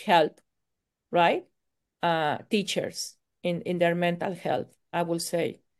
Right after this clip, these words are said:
because it's directly. But, uh, we'll start first with the community, you know, in between the teachers, then the department, then to talk with the person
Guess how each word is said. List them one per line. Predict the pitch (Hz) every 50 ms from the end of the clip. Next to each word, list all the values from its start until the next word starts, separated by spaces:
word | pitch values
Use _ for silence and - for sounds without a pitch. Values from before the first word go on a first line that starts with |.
| _ _ _ _ _ _ _ _
because | - - - 190 - - 196
it's | 185 180 175 -
directly. | - - 185 196 196 185 196 185 180 180 - 170 175 - - - _ _ _ _ _ _ _ _ _ _ _ _ _ _ _ _ _ _ _ - - - - _ _ _
But, | - 175 214 202 196 - - -
uh, | 202
we'll | 175 208 240 254 254 254
start | 254 254 - 220 220 226 226 - _ _
first | - 220 214 226 262 285 - - -
with | 185 190 185 175
the | 175 170
community, | 170 - 175 185 185 190 202 214 226 226 - 262 262
you | 269 226 202 180
know, | 170 165 170
in | 165 160 - -
between | 175 170 170 170 - 170
the | 180 165
teachers, | 165 170 214 214 208 - - 220 208 214 226 240 240
then | - 180 175 175 175
the | 175 170
department, | 170 170 170 - 202 185 190 190 202 190 190 190 190 190 - - -
then | 180 185 180 180 180
to | - 170
talk | 170 - 196 175 175 175 175
with | 175 170 170
the | 170 160
person | 165 - 175 170 170 170 - 180 170 202